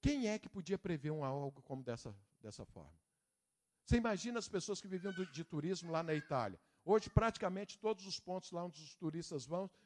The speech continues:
então, não pode ir por um tempo. Olha o tamanho desse prejuízo. Pessoas vão quebrar.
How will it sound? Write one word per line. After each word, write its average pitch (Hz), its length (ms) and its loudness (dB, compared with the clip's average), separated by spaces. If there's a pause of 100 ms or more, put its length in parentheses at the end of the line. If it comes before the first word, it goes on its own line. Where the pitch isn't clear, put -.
(100)
então, 180 260 2 (160)
não 156 180 -8
pode 165 320 0
ir 139 160 -4 (120)
por 151 160 -4
um 156 120 -4
tempo. - 480 4 (880)
Olha 190 140 6
o - 20 0
tamanho 196 280 2
desse 180 220 2
prejuízo. 190 580 -2 (280)
Pessoas 185 300 0
vão 196 120 -2
quebrar. 180 540 0